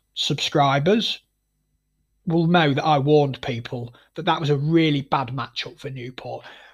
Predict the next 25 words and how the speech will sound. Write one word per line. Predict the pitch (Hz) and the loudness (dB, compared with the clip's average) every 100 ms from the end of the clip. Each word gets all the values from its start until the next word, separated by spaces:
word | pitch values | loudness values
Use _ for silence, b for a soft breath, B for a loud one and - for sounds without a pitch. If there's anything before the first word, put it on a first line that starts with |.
| B - | B -4
based | 156 - | -4 -4
purely | 202 208 190 165 | 0 2 2 0
and | 151 | -2
simply | 165 156 - 143 | -4 -4 -6 -6
on | 139 | -6
the | 135 | -8
fact | 160 139 - | -8 -8 -10
that | 147 | -4
Orient | 175 160 143 139 - - | 0 2 0 -6 -12 -12
score | - - 139 | -8 -4 -4
plenty | - 135 120 139 | -4 -6 -6 -6
of | |
goals. | 139 120 120 127 - b b b - | -6 -8 -10 -14 -14 b b b -4
Now, | 165 156 156 - _ - | -2 0 -4 -8 _ -8
in | 165 208 | -6 -2
this | 233 - | -2 -2
encounter, | 135 131 131 113 131 - 139 - B B B | -4 -6 -8 -8 -10 -8 -8 -10 B B B
I'm | 156 | -6
not | 226 294 _ | -4 -6 _
too | - - 254 226 | -6 0 4 4
sure | - - 127 120 131 151 b b - | 2 -4 -6 -8 -8 -10 b b -12
that | 190 | -6
Salford | - - 180 175 - 185 | -2 2 2 0 -2 -2
are | 160 - - | -2 -6 0
built | 196 190 208 - - | 2 2 -2 -12 -18